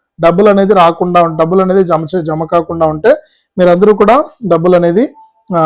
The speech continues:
పెండింగ్, ఎవరికైనా పెండింగ్ ఉంటే వారికి కూడా ఇప్పుడైతే జమ అవుతున్నాయండి. దీంట్లో ఎటువంటి డౌట్ లేదు. మీకు అందరికీ కూడా ఈ పెండింగ్ డబ్బులు అయితే జమ అవుతాయి. ఇక అంతేకాకుండా ఈ పెండింగ్ డబ్బుల, ఆ, విషయాన్ని పక్కన పెడితే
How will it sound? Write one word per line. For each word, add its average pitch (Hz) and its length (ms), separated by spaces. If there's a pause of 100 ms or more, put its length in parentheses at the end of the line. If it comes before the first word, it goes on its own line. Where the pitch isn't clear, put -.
(200)
పెండింగ్, 180 460
ఎవరికైనా 175 380
పెండింగ్ 175 380
ఉంటే 165 180
వారికి 180 340
కూడా 190 180 (400)
ఇప్పుడైతే 175 440
జమ 160 240
అవుతున్నాయండి. 160 600
దీంట్లో 190 300
ఎటువంటి 180 420
డౌట్ 160 280 (100)
లేదు. 165 200
మీకు 220 260
అందరికీ 165 360
కూడా 175 240 (440)
ఈ 185 60
పెండింగ్ 196 460
డబ్బులు 175 240
అయితే 175 220
జమ 160 220
అవుతాయి. 160 380 (400)
ఇక 220 160
అంతేకాకుండా 226 760 (360)
ఈ 196 100 (400)
పెండింగ్ 208 300
డబ్బుల, 202 260 (260)
ఆ, 180 160
విషయాన్ని 180 400
పక్కన 170 320
పెడితే 160 320